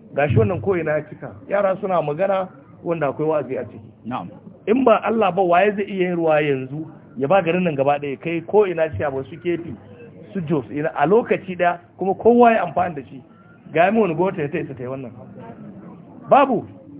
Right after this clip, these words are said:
Speaker 1: Har ƙwari da ke ramin su samu su yi murna.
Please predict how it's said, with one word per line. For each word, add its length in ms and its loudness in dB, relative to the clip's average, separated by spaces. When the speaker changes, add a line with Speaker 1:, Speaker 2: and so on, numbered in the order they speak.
Speaker 1:
Har 200 4
ƙwari 260 6
da 100 2
ke 140 0
ramin 280 2
su 60 -14
samu 240 -2
su 80 -12
yi 60 -8
murna. 360 -6